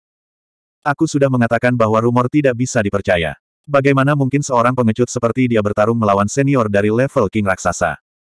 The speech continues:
Dia hanya pangkalan dewa awal, aku dapat dengan mudah menghadapinya." Salah satu jenius yang menentang surga membawa sebotol anggur putih dan langsung menuangkannya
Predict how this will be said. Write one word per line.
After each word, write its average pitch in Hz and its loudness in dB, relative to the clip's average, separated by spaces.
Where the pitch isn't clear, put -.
Dia 147 0
hanya 139 0
pangkalan 123 0
dewa 117 4
awal, 107 2
aku 127 -2
dapat 127 2
dengan 123 2
mudah 120 0
menghadapinya." 95 -2
Salah 139 0
satu 143 0
jenius 127 2
yang 123 0
menentang 113 2
surga 123 0
membawa 104 2
sebotol 113 0
anggur 113 0
putih 139 0
dan 107 2
langsung 104 0
menuangkannya 110 2